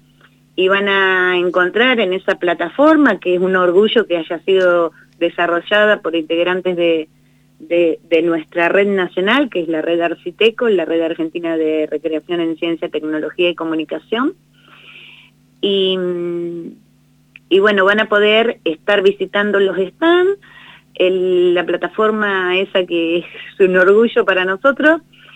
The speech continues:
está, mm, diseñada de una manera que es muy fácil de navegar, es casi un jueguito. Ustedes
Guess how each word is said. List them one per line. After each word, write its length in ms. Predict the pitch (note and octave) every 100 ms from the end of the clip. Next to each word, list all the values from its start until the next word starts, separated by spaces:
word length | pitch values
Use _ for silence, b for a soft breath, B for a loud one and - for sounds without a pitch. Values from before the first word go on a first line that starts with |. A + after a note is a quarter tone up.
| B B
está, 880 | F3+ F#3+ - G3+ G3 F#3+ F#3 F3+ F3
mm, 380 | F3+ F3 E3 - b b b b _
diseñada 680 | - F3+ F#3+ G3+ G#3 A3 G#3
de 40 |
una 160 | G3+ G#3
manera 380 | F#3+ G3 G3+ F#3+
que 340 | - E3+ E3+
es 80 | F3+
muy 300 | F#3 G#3 G3+
fácil 400 | G#3+ G#3 A3 F#3+
de 100 | F3+
navegar, 540 | E3+ F3 F#3+ A#3+ A#3+
es 100 | A3+
casi 240 | - F3+ F#3
un 80 |
jueguito. 680 | E3 - G3 A#3+ - C#4+ D4+ B B B B _
Ustedes 400 | - F#3+ F#3+ F#3